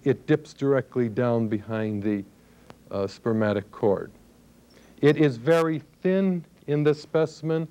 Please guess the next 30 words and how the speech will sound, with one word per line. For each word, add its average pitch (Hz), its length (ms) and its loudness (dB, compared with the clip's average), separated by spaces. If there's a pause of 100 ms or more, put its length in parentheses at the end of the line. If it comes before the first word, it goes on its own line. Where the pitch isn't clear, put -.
(280)
almost 143 420 2
to 143 100 -4
the 127 120 0
point 120 440 -4 (280)
of 107 280 -4
being 113 340 2
mesh-like, 123 720 0 (480)
and 120 140 -4
I 135 160 2
have 139 180 0
already 160 600 2 (520)
cut 160 300 -4
through 170 300 2
it 156 380 -2
by 131 280 0
gently 120 600 -2 (120)
probing, 110 600 -2 (500)
and 120 140 -6
we 135 120 2
find 156 480 0
here 110 520 0 (360)
a 107 80 -6
very 151 420 2
important 117 680 -4
artery 107 600 -2
adjacent 127 760 -4
to 117 420 -2
a 104 60 -4
yet-to-be-dissected 107 1200 -4
vein, 147 400 0